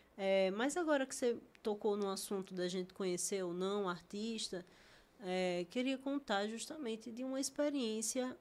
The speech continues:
é, muito pessoal minha, desde que eu comecei na, como, como advogada na cultura,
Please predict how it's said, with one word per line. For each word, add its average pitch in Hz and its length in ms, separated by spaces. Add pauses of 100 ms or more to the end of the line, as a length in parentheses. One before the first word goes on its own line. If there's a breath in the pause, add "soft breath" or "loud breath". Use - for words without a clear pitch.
(120)
é, 185 460
muito 233 280
pessoal 240 760
minha, 180 320
desde 185 220
que - 60
eu 214 60
comecei 190 720 (360)
na, 165 540 (340)
como, 190 560 (200)
como 180 260
advogada 180 580
na 165 100
cultura, 190 580